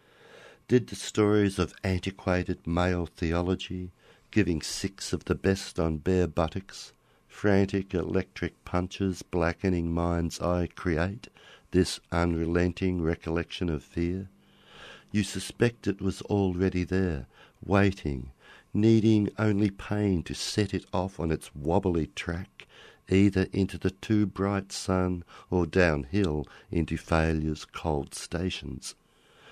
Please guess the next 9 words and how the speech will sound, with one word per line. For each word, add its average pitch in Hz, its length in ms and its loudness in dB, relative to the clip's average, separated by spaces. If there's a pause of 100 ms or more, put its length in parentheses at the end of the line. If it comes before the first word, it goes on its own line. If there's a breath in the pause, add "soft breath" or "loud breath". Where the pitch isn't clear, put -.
(160 loud breath)
The 98 100 4
wrong 110 320 4
conditions 98 800 0
just 95 400 0
right 80 420 -4
for 71 200 -6
a 64 60 -4
bruised 73 480 -6
gene. 76 420 -2